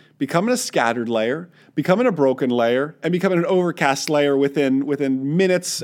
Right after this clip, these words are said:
hours, sometimes it seems like, right? That's how Mother Nature works. I will not go flying, and this is for me, single, this is Jason Schappert, single pilot, I F R, daytime, 'cause I really don't do single pilot night I F R. That's just not,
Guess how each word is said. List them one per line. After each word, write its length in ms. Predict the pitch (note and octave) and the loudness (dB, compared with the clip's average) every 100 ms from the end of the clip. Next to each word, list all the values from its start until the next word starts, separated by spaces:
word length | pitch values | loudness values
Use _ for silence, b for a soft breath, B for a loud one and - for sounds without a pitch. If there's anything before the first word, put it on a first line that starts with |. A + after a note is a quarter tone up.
| - | 0
hours, 440 | F3 F#3 F3+ E3+ | 2 2 0 -2
sometimes 520 | F#3+ F#3 F#3 F3+ F3+ | -4 -2 0 0 -4
it 100 | F3+ | -8
seems 300 | - F#3+ F3 | -4 -4 0
like, 240 | F3+ F3+ F3+ | 0 0 0
right? 280 | F#3+ A3+ - B B B | 0 -2 -8 B B B
That's 180 | F3+ F3+ | -6 -2
how 80 | F#3+ | 0
Mother 240 | F#3+ F3+ | 0 0
Nature 320 | E3+ D#3 E3 | 0 0 0
works. 480 | C3 B2 - - - B B B B _ | 0 0 -4 -14 -14 B B B B _
I 260 | F3 B3+ E4 | 0 2 2
will 160 | D4 | 0
not 200 | A#3 G3+ | 0 0
go 160 | G3+ F3 | 0 -2
flying, 520 | - G3 G#3 D#3+ D3 | -2 -2 0 0 0
and 120 | E3+ | 0
this 140 | G#3+ C4+ | 0 0
is 100 | - | -4
for 160 | F3 | -4
me, 280 | D#3+ D#3+ A#2 B B | 0 0 0 B B
single, 500 | - - B3 C4 G#3 | -10 -2 0 0 -2
this 160 | A#3 | -4
is 120 | F3 | -6
Jason 480 | - - G#3+ C4+ D#4 | -10 -2 0 0 -2
Schappert, 520 | B3+ F#3 D3 D3+ D3+ | -2 -2 -2 -2 -8
single 440 | - - G#3+ A#3+ B3 | -8 -2 0 0 -4
pilot, 460 | B3 E3+ D#3+ D#3+ - | -4 -2 0 -2 -2
I 200 | D3+ G3 | 0 2
F 180 | G3 F3 | 0 0
R, 380 | D#3 D3 D3 - B2 | 0 0 -2 -8 -8
daytime, 720 | A#2+ E3 E3+ F3 A#2+ G2+ B2+ - _ b b b | 0 2 0 -2 -2 -2 -4 -10 _ b b b
'cause 120 | C3+ | -2
I 80 | A#2 | 0
really 260 | B2+ D3+ C#3 | 0 0 0
don't 420 | C#3 C#3 C3+ - | 0 0 -4 -6
do 160 | A#2 | -4
single 320 | G#2+ - A#2 A2 | -2 -4 -4 -4
pilot 440 | - A#2+ A2+ - | -2 -2 -2 -6
night 340 | B2+ A#2+ B2+ - | -4 -2 -2 -4
I 180 | A2 | -4
F 140 | G2+ G#2 | -4 -2
R. 120 | G#2 | -4
That's 140 | G#2 | -4
just 180 | C3 - | -8 -6
not, 460 | G#2 A#2+ B2 - | -2 0 -2 -6